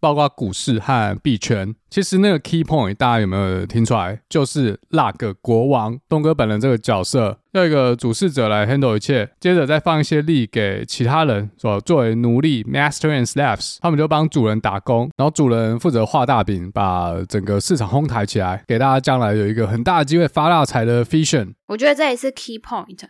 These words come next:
Speaker 2: 我后来发现任何炒作都是，像去年的 GameStop，开始散户在那边瞎起哄都没有用。
Speaker 1: 知道。
Speaker 2: 引到了一个资本，一个让人有凝聚力的人，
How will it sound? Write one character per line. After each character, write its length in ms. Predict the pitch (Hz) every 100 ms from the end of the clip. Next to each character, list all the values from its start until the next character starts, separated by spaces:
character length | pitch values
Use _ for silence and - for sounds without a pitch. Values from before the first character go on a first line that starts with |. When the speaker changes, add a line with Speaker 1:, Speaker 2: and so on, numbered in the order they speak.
| _
Speaker 2:
我 180 | - 233
后 160 | 262 339
来 140 | 285
发 160 | 285 294
现 180 | 311 285
任 180 | 277
何 220 | 240 214 196
炒 260 | - 185
作 200 | 175 196
都 160 | 190 185
是， 180 | - 190
像 280 | - 269 247
去 280 | - 285
年 200 | 214 190
的 160 | 180 180
GameStop， 640 | _ 208 214 - - 190 - - _
开 220 | 311 311
始 160 | 262 240
散 300 | - 175 185
户 180 | 247 233
在 80 |
那 160 | 226 226
边 180 | 233 233
瞎 220 | 233 196
起 260 | - - 185
哄 160 | 175
都 120 | 180
没 100 | 185
有 80 | 175 -
用。 180 | 156 107
Speaker 1:
知 180 | 127 127
道。 160 | 156 127 101 107 -
Speaker 2:
引 140 | 226
到 180 | 254 311
了 140 | 277
一 140 | - 214
个 300 | 214 202 180 -
资 220 | 202 214
本， 180 | - -
一 120 | -
个 200 | 220 214 -
让 180 | 277 226
人 120 | 185
有 100 | 175
凝 240 | 175 180
聚 200 | 190 233
力 160 | 208 202
的 140 | 170
人， 220 | - -